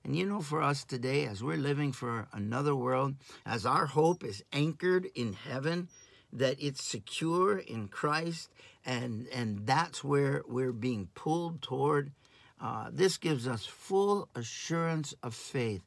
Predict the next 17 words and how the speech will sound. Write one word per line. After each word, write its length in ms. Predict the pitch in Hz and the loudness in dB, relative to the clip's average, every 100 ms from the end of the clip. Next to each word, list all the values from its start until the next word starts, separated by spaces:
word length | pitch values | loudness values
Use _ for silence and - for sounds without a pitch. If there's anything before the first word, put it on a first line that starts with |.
| _ - - - - | _ -20 -20 -14 -2
As 240 | 123 107 | -2 0
the 80 | 120 | 2
book 240 | 131 139 | 2 2
of 100 | 131 | 0
Hebrews 540 | 117 147 135 127 117 110 | 0 0 4 2 2 -2
in 100 | 110 | 0
chapter 380 | 139 - 127 | 0 0 0
eleven, 400 | 123 127 135 131 | 2 2 2 2
verse 240 | 120 120 - | 0 -2 -2
twenty-two 580 | - 135 123 - 147 127 | 0 0 0 2 2 2
will 300 | 117 113 110 | 0 -2 0
remind 500 | 147 139 139 160 143 | 2 4 4 4 2
us 180 | 120 - | 0 -2
that 140 | 123 | -4
we 100 | 131 | -2
have 120 | 127 | -2
full 580 | 113 - 180 175 165 160 | -4 -6 0 2 2 0